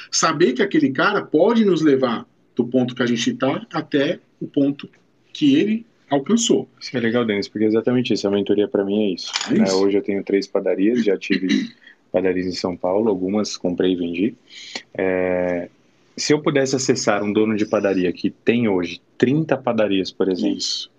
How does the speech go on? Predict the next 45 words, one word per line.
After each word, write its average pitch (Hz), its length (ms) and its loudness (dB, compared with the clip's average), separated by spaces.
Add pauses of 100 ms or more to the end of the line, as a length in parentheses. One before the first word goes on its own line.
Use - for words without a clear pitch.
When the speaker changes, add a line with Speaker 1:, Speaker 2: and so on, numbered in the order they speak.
(360)
Speaker 2:
e 92 80 0
eu 98 80 2
Speaker 1:
Pudesse - 40 0
ter 127 60 -2
uma 107 80 2
Speaker 2:
quero 110 120 2
ter 117 80 2
Speaker 1:
mentoria 107 160 2
com 117 60 -2 (200)
Speaker 2:
trinta 107 60 -2
Speaker 1:
esses 101 140 0
Speaker 2:
padarias. 98 360 0
Speaker 1:
caras, 147 360 -6
é. - 180 -18 (300)
Speaker 2:
Se - 100 -2
eu 151 80 0
pudesse 135 360 2
acessar 139 580 0
essa 170 180 -4
pessoa, - 460 -4 (1040)
o 104 80 -4
que 156 140 -4
que - 180 -4
é 101 40 2
isso? - 300 -8
Isso 110 220 -8
é - 20 2
uma 113 80 2
mentoria. 117 560 -2
Speaker 1:
É 113 80 -4
uma 104 160 -4
mentoria. 110 500 0
Speaker 2:
Eu 107 200 4
gostaria 104 500 0
de 147 100 -8
ter 127 160 0
uma 107 140 0
pessoa 98 300 -2
assim, 135 260 -2
porque 131 400 -2 (100)
ele 117 400 2
iria 110 400 2
fazer 117 360 0
com 131 120 -8
que - 140 -4